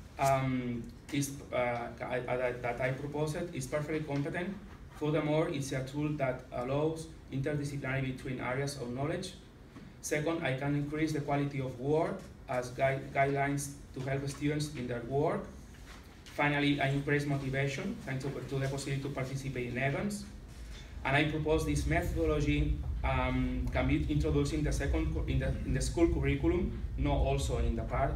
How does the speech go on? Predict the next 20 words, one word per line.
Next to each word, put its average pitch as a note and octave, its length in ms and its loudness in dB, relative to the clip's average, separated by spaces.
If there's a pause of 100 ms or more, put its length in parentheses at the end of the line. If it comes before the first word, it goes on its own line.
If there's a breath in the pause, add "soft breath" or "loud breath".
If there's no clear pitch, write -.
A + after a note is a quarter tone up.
all C#3 260 2 (420)
the - 140 -6
curriculum. D#3 540 2 (1200 loud breath)
And D3 360 6
I D3+ 120 6
consider E3+ 340 2
basic D#3 460 2
the C#3 80 0
involvement D#3 520 2
of C3+ 180 -4
the C#3 60 -4
institution C#3 540 -2
engaged C#3+ 500 0
to C#3 80 -6 (140)
professional C#3 500 -2
researching C#3 600 -2
on B2+ 120 -2
a B2 60 -4
school C#3+ 360 0 (160)
learning, C3+ 360 2